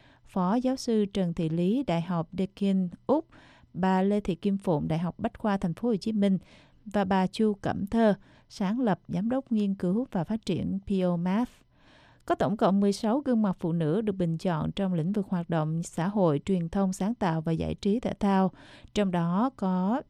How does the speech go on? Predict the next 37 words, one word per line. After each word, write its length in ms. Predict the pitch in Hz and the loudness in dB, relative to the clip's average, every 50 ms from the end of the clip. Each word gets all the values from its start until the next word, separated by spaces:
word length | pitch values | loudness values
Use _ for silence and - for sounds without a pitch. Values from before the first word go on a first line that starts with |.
| - _ | -14 _
Hoa 220 | - - 208 190 190 | -8 -4 -2 0 2
hậu 240 | 190 180 165 151 - | 2 4 2 2 2
chuyển 300 | - - - 160 175 175 | 0 -4 -4 -2 0 2
giới 140 | 175 214 | 2 2
quốc 180 | 233 - 269 - - - | 2 0 -4 -6 -2 0
tế 300 | 202 196 190 208 269 269 | 2 4 4 4 4 2
hai 140 | - 214 190 | 0 -2 0
ngàn 180 | 185 180 175 170 | 0 0 0 2
mười 140 | 165 165 165 | 0 0 0
tám 460 | - - 175 175 180 214 269 302 277 | 0 0 2 2 2 2 2 0 0
Nguyễn 240 | 202 156 - 196 226 | 0 0 0 -2 -2
Thị 160 | - - - | -2 -4 -2
Hương 280 | 170 202 196 190 190 | -2 0 0 0 2
Giang, 280 | 180 208 202 208 208 190 - - - - - - - - _ _ | 4 4 4 4 4 2 0 -4 -12 -20 -20 -20 -20 -20 _ _
nhà 140 | 202 202 190 | -2 -2 0
văn 200 | 202 214 214 208 | 0 0 0 0
Nguyễn 220 | 196 160 165 214 | 0 0 0 0
Ngọc 160 | 240 214 - - _ | 0 -2 -2 -4 _
Tư, 240 | - 220 226 220 208 196 - _ _ _ _ _ _ - | 0 2 4 4 2 0 -4 _ _ _ _ _ _ -4
vận 180 | 170 170 175 | -2 -2 0
động 220 | 175 165 165 170 180 | 0 0 -2 0 0
viên 240 | 208 208 202 196 | 0 0 0 2
điền 220 | 185 196 180 165 160 | 0 0 0 0 -2
kinh 280 | - 202 202 196 196 185 - _ _ _ _ _ | 0 0 2 2 2 0 -2 _ _ _ _ _
giành 280 | - 185 190 185 175 175 | 0 2 2 2 2 2
huy 140 | 202 208 196 | 0 0 0
chương 280 | 202 - 202 196 190 | 0 -2 -2 -2 0
vàng 300 | 190 190 185 180 175 175 - | 0 0 0 2 0 -2 -4
Asiad 580 | - 180 190 190 - - 208 196 208 247 277 285 - | -4 -2 -2 -2 -2 0 0 2 2 2 0 0 -2
hai 180 | 240 214 196 | -2 -2 0
ngàn 200 | 190 190 175 170 | 0 0 0 0
mười 100 | 165 165 | 0 -2
tám 480 | 165 - 196 180 180 185 226 302 339 302 | -2 0 0 0 2 2 0 -2 -2 0
Bùi 180 | 220 185 175 165 | 2 2 2 2
Thị 140 | - 165 | 0 -4
Thu 200 | 160 - 190 185 | -4 -2 -4 -4
Thảo, 460 | - - 180 160 156 151 156 214 285 | -2 -2 -2 0 0 2 2 2 2